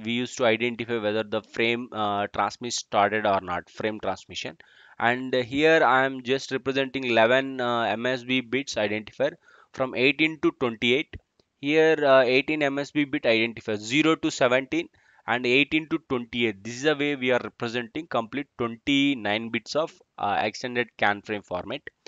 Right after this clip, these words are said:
And, uh, here in between we have, uh, S R R bit and I D E bit.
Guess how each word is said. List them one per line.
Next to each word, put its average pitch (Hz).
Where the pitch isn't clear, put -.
And, 123
uh, 127
here 156
in 156
between 165
we 143
have, 156
uh, 107
S 113
R 156
R 143
bit 147
and 120
I 107
D 117
E 110
bit. 101